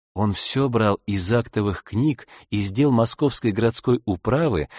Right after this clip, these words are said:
из архива научно-технической документации и... в общем, он знает свое дело. Конечно, там могут быть неточности, но вряд ли. Хорошо,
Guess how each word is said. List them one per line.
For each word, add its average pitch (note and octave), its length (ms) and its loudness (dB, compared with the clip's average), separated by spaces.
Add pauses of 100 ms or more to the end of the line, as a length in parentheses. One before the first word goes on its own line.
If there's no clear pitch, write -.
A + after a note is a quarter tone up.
(140)
из G#2+ 180 -2
архива B2+ 640 2
научно-технической A#2+ 1120 -2
документации G#2 800 0
и... C3+ 340 0 (280)
в C3 80 0
общем, C#3 340 0 (240)
он D3+ 140 2
знает C3+ 420 2
свое A2+ 320 0
дело. F#2 380 -2 (280)
Конечно, C#3+ 400 2
там B2 160 2
могут D3+ 340 4
быть A2+ 200 0
неточности, A2 720 0
но F2+ 260 -2
вряд B2 400 0
ли. F#2+ 220 -4 (500)
Хорошо, A2 580 4